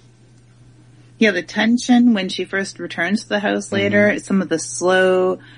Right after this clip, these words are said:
Speaker 1: long shots where the camera's following her around the house, and you
Speaker 2: Mm-hmm.
Speaker 1: can't, as she, she can see past the corner where it's kind of the opposite trick where you can see what she's looking for.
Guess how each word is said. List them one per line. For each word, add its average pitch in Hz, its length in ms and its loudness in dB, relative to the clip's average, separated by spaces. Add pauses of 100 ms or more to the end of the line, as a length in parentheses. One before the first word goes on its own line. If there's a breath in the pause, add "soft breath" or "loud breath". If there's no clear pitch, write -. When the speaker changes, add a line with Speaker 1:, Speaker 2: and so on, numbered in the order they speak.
(140 loud breath)
Speaker 1:
long 175 480 2
shots 190 460 -2
where 175 100 -4
the 165 80 -6
camera's 170 480 -6
following 165 440 -2
her 170 260 -2
around 170 220 -2
the 175 60 -4
house, 170 440 -2
and 180 280 -2
you 175 100 2
Speaker 2:
Mm-hmm. - 120 -10
Speaker 1:
can't, 170 340 2 (140)
as - 340 -4
she, 202 420 0
she 254 240 4
can 226 180 10
see 208 260 2
past - 380 -4
the 160 80 -4
corner 185 440 -2
where 185 120 2
it's - 100 -4
kind 220 140 2
of - 80 0
the - 120 0
opposite 185 400 -4
trick 220 280 -2
where 156 160 4
you 185 240 4
can 190 160 2
see 180 180 0
what - 160 -2
she's 175 220 0
looking 202 260 2
for. 196 260 0